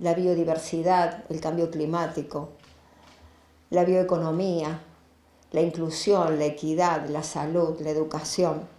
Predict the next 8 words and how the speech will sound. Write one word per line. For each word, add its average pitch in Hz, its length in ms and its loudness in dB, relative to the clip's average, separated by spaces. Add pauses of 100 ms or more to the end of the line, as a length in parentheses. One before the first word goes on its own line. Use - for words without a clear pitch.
(540)
Es 180 140 -2
decir, 185 560 2 (340)
todos 240 280 6
esos 240 320 4
temas 233 340 6
que 196 100 0
nos 185 180 0
deben 185 520 4